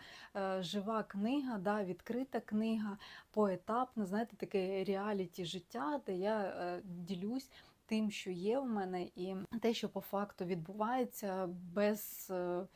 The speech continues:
фільтрів, як кажуть, без, м, просто наживо, начисто, е, нічого від вас, е, не приховуючи.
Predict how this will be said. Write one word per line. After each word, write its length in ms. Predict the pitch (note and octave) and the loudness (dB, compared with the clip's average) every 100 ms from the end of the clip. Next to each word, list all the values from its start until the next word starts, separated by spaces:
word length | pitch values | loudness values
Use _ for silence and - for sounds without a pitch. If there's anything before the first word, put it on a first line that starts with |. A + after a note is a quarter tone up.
| - - - | -20 -20 -20
фільтрів, 680 | - B3 C4+ B3+ A3+ G3+ F#3 | -2 2 4 2 0 0 0
як 260 | F#3 - | -4 -2
кажуть, 400 | - F#3+ F3+ F3 | 0 0 2 -2
без, 360 | E3+ F3+ F3+ - G3 F#3+ F#3+ | 0 0 0 -4 -10 -10 -8
м, 300 | F3 F3+ F3 - - | -6 -6 -8 -10 -4
просто 340 | G#3+ G#3+ - | -2 -2 -6
наживо, 680 | F3+ F#3+ A3+ A#3+ G3+ F3+ F3 | -4 0 2 2 0 0 0
начисто, 840 | F3 F3 G#3 B3 - G3+ - G3 F3 - - - - | 0 2 2 0 -2 -4 -2 -4 -4 -14 -16 -14 -8
е, 140 | G3 | -4
нічого 420 | F#3 F3+ A3 A3 F3 | -2 -2 -2 -2 -2
від 180 | F3 | -2
вас, 360 | D#3+ F3 F3+ - | 0 0 -2 -8
е, 200 | - F3+ | -4 0
не 260 | F3 G3 G3 | 0 0 -2
приховуючи. 920 | - F3+ - E3+ E3 - E3 - | -4 -6 -2 -2 -2 -4 -6 -10